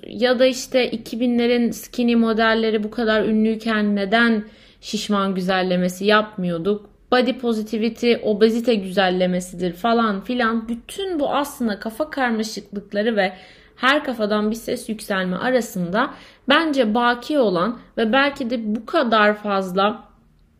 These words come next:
yeni jenerasyon jargonunu da hayatımıza adapte etmeye çalışmamızın tek bir sebebi var.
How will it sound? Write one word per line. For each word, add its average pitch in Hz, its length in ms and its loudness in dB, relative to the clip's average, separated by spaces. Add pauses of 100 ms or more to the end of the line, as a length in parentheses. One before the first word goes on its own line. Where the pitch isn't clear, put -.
(160)
yeni 220 320 4
jenerasyon 214 720 2
jargonunu 202 760 0
da 180 220 0 (240)
hayatımıza 226 600 2
adapte 226 400 0
etmeye 190 360 -2
çalışmamızın 208 800 -4 (260)
tek 330 240 -4
bir 208 40 -10
sebebi 165 460 -4
var. 262 220 0